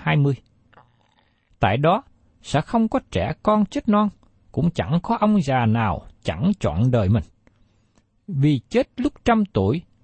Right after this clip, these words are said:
là còn rất trẻ, và kẻ có tội lúc trăm tuổi ấy là bị rủa xả." Đời sống sẽ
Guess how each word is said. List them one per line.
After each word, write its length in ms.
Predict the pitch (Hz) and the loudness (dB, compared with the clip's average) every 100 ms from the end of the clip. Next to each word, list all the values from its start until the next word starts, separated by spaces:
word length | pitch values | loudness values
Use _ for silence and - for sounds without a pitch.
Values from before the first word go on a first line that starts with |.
| _ | _
là 320 | - 127 104 - | -2 0 0 -2
còn 240 | 135 90 87 | -2 0 0
rất 220 | 220 - | -4 -4
trẻ, 260 | 92 92 135 _ _ _ _ _ - | -4 -2 -6 _ _ _ _ _ -8
và 400 | 117 127 139 143 - | -2 2 2 0 0
kẻ 200 | 117 151 | 0 0
có 120 | - 285 | -4 -4
tội 280 | 113 98 95 | 0 0 0
lúc 220 | 151 233 - - | 0 -2 -4 -2
trăm 180 | 208 190 | 0 0
tuổi 300 | 110 90 127 156 _ | 0 0 -2 -6 _
ấy 260 | - 196 285 | -2 -2 0
là 420 | 151 127 98 85 - - | 0 0 0 -4 -12 -8
bị 360 | 87 82 90 | -4 -2 0
rủa 200 | 95 95 | 0 0
xả." 300 | 131 80 98 - _ _ _ _ _ _ _ _ _ _ _ | -2 -4 -6 -8 _ _ _ _ _ _ _ _ _ _ _
Đời 280 | 156 156 151 | 0 2 0
sống 400 | - 214 233 359 - _ _ _ | 0 0 0 -2 -14 _ _ _
sẽ 460 | - - - - | -18 -12 -4 -2